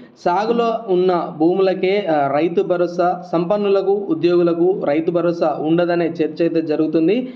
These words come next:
ఈ నేపథ్యంలో కేబినెట్, ఆ, సబ్ కమిటీ సమావేశమైంది. రానున్న, అంటే ఇప్పుడు ప్రస్తుతం పడుతున్న ఏసంగి పంటకు రైతు భరోసా అందజేసేందుకు ఖరారు చేయవలసిన వి-, విధానాలపై,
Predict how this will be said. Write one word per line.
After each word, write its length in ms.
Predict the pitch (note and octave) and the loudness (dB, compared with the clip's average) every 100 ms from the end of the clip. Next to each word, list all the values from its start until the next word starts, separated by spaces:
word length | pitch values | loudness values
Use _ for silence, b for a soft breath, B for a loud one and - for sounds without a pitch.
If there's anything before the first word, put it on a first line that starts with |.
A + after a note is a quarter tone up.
| B B | B B
ఈ 140 | F#3+ A#3+ | 0 2
నేపథ్యంలో 880 | A3+ A3 G#3 G3+ G3+ G#3 A3+ A3+ - | 2 0 0 0 0 0 0 -2 0
కేబినెట్, 500 | F#3+ G3+ G#3 G3 F#3 | 2 2 0 -2 0
ఆ, 160 | D#3+ - | -2 0
సబ్ 300 | E3 D#3+ - | -2 -2 0
కమిటీ 300 | F#3 F3 E3+ | 0 2 2
సమావేశమైంది. 1040 | C#3 E3 F3 F3 F3 E3+ E3 E3 G#3 A#3 | 2 2 2 2 2 0 2 2 2 2
రానున్న, 640 | E3 E3 G3+ G#3 G3 D#3+ - B B | 0 0 2 2 0 -2 -6 B B
అంటే 180 | E3 F#3 | -2 0
ఇప్పుడు 180 | F3 F3 | 2 0
ప్రస్తుతం 520 | E3+ D#3+ D#3+ G3+ G3 | 0 -2 0 -2 -2
పడుతున్న 400 | E3+ D#3+ E3 G3 | -2 0 0 2
ఏసంగి 540 | F3 D#3+ F#3 G#3 G3+ G3 | 2 2 2 0 0 0
పంటకు 440 | F#3 E3+ F3 F#3 | 0 0 2 2
రైతు 280 | D3+ D#3+ - | 2 0 0
భరోసా 340 | F3 E3+ F3 | 0 0 0
అందజేసేందుకు 1040 | E3 D3 D#3+ E3+ E3+ E3 E3 D#3+ F3 E3+ B B B - | 0 0 0 2 2 2 2 2 2 2 B B B -2
ఖరారు 420 | D#3 F3 F3 E3 E3 | 0 2 2 2 2
చేయవలసిన 460 | D#3+ D#3+ D#3 F3 D3+ C#3 | 2 2 0 0 -2 -4
వి-, 260 | C#3 G3+ F#3+ | -2 0 2
విధానాలపై, 920 | E3 F3 F#3 F#3 F3 E3+ E3+ F3+ A#3+ | 2 2 0 2 2 0 0 0 -2